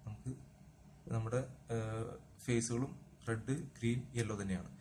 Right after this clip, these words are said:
ഇവിടെ ഓറഞ്ച്, ഗ്രീൻ, യെല്ലോ, നമുക്കും ഓറഞ്ച്, ഗ്രീൻ, യെല്ലോ തന്നെയാണ് വന്നേക്കുന്നത്. അതുപോലെ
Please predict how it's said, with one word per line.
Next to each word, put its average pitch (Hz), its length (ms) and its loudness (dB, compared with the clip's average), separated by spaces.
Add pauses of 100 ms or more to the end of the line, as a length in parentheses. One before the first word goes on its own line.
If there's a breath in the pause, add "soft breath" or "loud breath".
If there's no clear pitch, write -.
(320 loud breath)
ഇവിടെ 117 180 2 (220)
ഓറഞ്ച്, 117 400 4 (340)
ഗ്രീൻ, 117 260 2 (260)
യെല്ലോ, 95 220 -2 (260)
നമുക്കും 113 300 -4 (480)
ഓറഞ്ച്, 113 360 0 (640)
ഗ്രീൻ, 117 240 4 (360)
യെല്ലോ 117 240 6
തന്നെയാണ് 104 380 0
വന്നേക്കുന്നത്. 98 380 -6 (360 loud breath)
അതുപോലെ 117 200 4